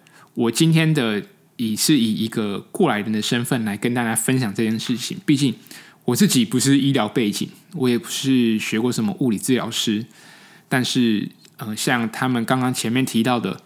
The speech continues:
一些车祸，或者是一些自发性的受伤，我都有过。那也包含最近有听到身边几个朋-，呃，身-，身边有朋友，那因为要比赛前受伤，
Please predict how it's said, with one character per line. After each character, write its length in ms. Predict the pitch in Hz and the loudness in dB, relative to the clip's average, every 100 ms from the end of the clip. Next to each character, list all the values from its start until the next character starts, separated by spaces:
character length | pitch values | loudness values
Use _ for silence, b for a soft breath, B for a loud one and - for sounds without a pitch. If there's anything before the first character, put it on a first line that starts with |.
| - | -4
一 80 | - | 0
些 160 | 143 | 2
车 280 | 131 - 139 | 2 2 0
祸， 380 | 143 151 107 - _ _ B B B B | 2 0 0 -6 _ _ B B B B
或 140 | - 139 | 0 2
者 120 | 120 | 2
是 180 | - 135 | 2 2
一 60 | |
些 160 | 127 127 | 4 2
自 240 | - 190 | 4 4
发 160 | 135 135 | 4 4
性 140 | 156 | 2
的 100 | 117 | 0
受 220 | 110 120 | 0 -2
伤， 220 | 110 107 101 | -2 -2 -2
我 100 | 92 | -2
都 180 | 113 123 | 0 0
有 120 | 104 | 0
过。 360 | - 135 - - _ B B B B B | 0 0 0 -6 _ B B B B B
那 180 | 127 117 | -4 -4
也 120 | 104 | -4
包 240 | 95 131 | 0 2
含 220 | 131 120 104 | 2 0 0
最 140 | 135 | 2
近 120 | 135 | 2
有 120 | 117 | 0
听 180 | 92 123 | -2 -2
到 100 | 123 | 0
身 220 | 123 131 | 0 0
边 140 | 123 123 | 0 0
几 120 | 110 | -2
个 120 | 95 | -6
朋-， 180 | 92 - - - | -8 -12 -14 -6
呃， 200 | 110 107 | -4 -2
身-， 200 | - 135 - | -4 -6 -6
身 220 | - 135 | 0 2
边 100 | 139 | 2
有 120 | 110 | 0
朋 260 | - 110 113 | -2 -2 0
友， 220 | 113 - B B B B B | 0 -4 B B B B B
那 220 | 120 107 - - | -6 -6 -6 -2
因 140 | 135 | 0
为 240 | 131 123 | 2 2
要 140 | 120 120 | 2 0
比 200 | - 107 | 0 0
赛 180 | 143 127 | 2 0
前 240 | - 101 | 0 -4
受 320 | 98 165 123 | 0 0 0
伤， 380 | 107 110 95 98 | 0 -2 -2 -6